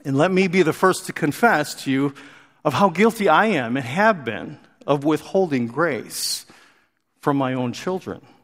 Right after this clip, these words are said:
I can't tell you the number of times I've thought or said something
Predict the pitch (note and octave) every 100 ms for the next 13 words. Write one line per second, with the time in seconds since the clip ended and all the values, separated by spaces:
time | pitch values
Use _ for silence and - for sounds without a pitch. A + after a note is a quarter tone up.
0 | _ _ _ _ _ _ _ _ - -
1 | _ _ - C#3+ F#3 G3+ F3+ G3+ G3 D3
2 | C#3 D#3 E3+ D3+ B2+ - - G3+ F3+ B2+
3 | B2 D3+ C#3 - - G3+ A3+ A3 C#3+ -
4 | - C4 A#3+ - B2 A#2+ C#3 C#3+